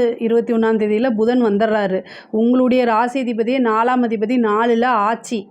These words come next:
கேந்திராதிபதி கேந்திரத்துல இருக்காரு. அது வந்து ஒரு நல்ல பலன்கள் தான். சுக்கிரன் இருக்காரு, கேது இருக்காரு. கேது இவ்வளோ நாள் தடை கொடுத்துட்டு இருந்தா கூட, இப்ப சுக்கிரன் அங்க வந்துட்டாரு. அது நல்ல சுபயோகமா இருக்கு.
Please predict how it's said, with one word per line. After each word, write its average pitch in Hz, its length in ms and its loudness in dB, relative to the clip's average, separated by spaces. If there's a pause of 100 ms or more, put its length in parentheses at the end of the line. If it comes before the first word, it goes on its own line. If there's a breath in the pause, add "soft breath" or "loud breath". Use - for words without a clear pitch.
(340 loud breath)
கேந்திராதிபதி 240 720 0
கேந்திரத்துல 233 540 0
இருக்காரு. 208 420 0 (400 loud breath)
அது 208 200 -2
வந்து 226 220 2
ஒரு 254 140 2
நல்ல 220 280 0
பலன்கள் 226 460 0
தான். 277 140 -2
சுக்கிரன் 285 420 0
இருக்காரு, 226 480 0
கேது 240 340 0
இருக்காரு. 220 460 -2
கேது 262 320 0
இவ்வளோ 247 180 0
நாள் 254 240 -2
தடை 226 200 -2
கொடுத்துட்டு 233 380 -4
இருந்தா 220 220 0
கூட, 208 200 -4 (380 loud breath)
இப்ப - 180 -6
சுக்கிரன் 277 400 -2
அங்க 240 200 0
வந்துட்டாரு. 220 520 0
அது 233 180 0
நல்ல 226 300 -2
சுபயோகமா 233 720 0
இருக்கு. 226 340 0